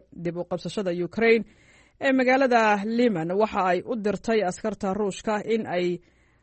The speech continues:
ka baxsadaan maalin kadib markii xukuumadda Moscow ay la wareegtay gobolka oo ay weheliyaan saddex dhul oo kale oo ku yaalla bariga iyo koonfurta bari ee dalka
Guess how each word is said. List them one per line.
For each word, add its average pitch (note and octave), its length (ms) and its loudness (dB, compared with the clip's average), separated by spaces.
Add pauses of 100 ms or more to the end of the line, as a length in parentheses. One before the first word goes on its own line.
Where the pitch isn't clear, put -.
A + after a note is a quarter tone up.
(340)
ka D#4+ 80 -2
baxsadaan A#3 560 4 (100)
maalin G#3+ 280 2
kadib A3 300 0
markii A3+ 480 -2
xukuumadda G#3 500 -2
Moscow F#3+ 400 -2
ay G3+ 120 0
la A3 100 2
wareegtay F#3+ 580 0
gobolka G3 460 -2
oo F#3+ 160 0
ay E3+ 120 0
weheliyaan G3+ 580 2 (100)
saddex G3+ 420 -2
dhul A#3+ 220 4 (480)
oo D4 140 6
kale B3 240 2
oo G#3 120 2
ku - 100 -2
yaalla G3 460 4
bariga G3+ 380 2
iyo F3+ 240 -2
koonfurta F3+ 580 -2 (340)
bari F#3+ 280 0
ee E3 100 -2
dalka F3+ 300 -2